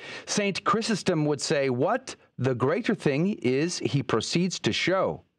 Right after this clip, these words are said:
And he saith unto him, Verily, verily, I say unto you, hereafter ye shall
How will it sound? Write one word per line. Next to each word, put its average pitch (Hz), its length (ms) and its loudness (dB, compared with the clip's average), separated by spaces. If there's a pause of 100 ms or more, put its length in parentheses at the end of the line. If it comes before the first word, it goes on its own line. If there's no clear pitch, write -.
(320)
And 170 240 0
he 170 120 2
saith 190 640 0
unto 180 420 2
him, 160 260 0
Verily, 160 420 0
verily, 151 400 0
I 127 80 0
say 180 240 0
unto 160 220 0
you, 175 160 2
hereafter 160 560 0
ye 190 400 0
shall 143 480 0